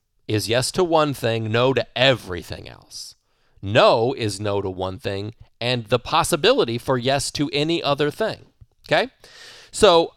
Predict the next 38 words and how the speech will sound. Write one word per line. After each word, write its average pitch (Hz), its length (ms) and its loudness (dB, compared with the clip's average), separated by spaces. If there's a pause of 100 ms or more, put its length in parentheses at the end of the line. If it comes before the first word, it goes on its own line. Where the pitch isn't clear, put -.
(140)
I, 151 120 2 (120)
I 156 100 4
think 220 340 0
that 170 220 -2 (640)
it's 165 200 2
worth 180 440 0
considering 151 1160 -4 (400)
when 170 840 -2
these 131 640 -6
exciting 117 560 -4
opportunities 127 760 -4
come 101 180 -8
across 113 420 -4
your 110 80 -6
desk, 113 480 -6
when 107 400 -4 (260)
new 131 500 0
challenges 117 1000 -2 (260)
arise 110 680 0
and 101 120 -8
you 113 120 -2
say, 107 340 -2
"Maybe 98 320 -6
that's 180 220 -4
a 156 40 -10
direction 127 440 -6
I 147 80 -2
should 120 180 -8
go 135 220 -6
in. 104 80 -8
Maybe 104 160 -6
that's 143 240 -4
a 123 80 -4
thing 127 240 -6
that 107 100 -6
I 117 140 -2
should - 260 -14
pursue." 107 680 -8